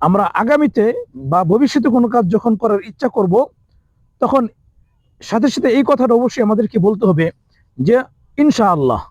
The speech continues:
যে আল্লাহ তাআলা যদি ইচ্ছা করেন তাহলেই সেই কাজটি করা সম্ভব। আমার ইচ্ছা এবং আল্লাহর ইচ্ছা যখন একসাথে হবে তখনই সেই কাজটি সম্পন্ন হবে।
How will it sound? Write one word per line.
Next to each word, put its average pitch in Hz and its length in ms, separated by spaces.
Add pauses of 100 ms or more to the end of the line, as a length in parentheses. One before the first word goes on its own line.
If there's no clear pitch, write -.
(480)
যে 143 200
আল্লাহ 262 360
তাআলা 233 280
যদি 233 180 (100)
ইচ্ছা 269 200
করেন 147 280 (540)
তাহলেই 269 300
সেই 233 160
কাজটি 220 280
করা 190 160
সম্ভব। 170 340 (560)
আমার 247 260
ইচ্ছা 262 320
এবং 226 240
আল্লাহর 240 280
ইচ্ছা 233 220
যখন 254 220
একসাথে 226 320
হবে 202 220 (540)
তখনই 277 260
সেই 254 180
কাজটি 233 260
সম্পন্ন 202 420
হবে। 156 200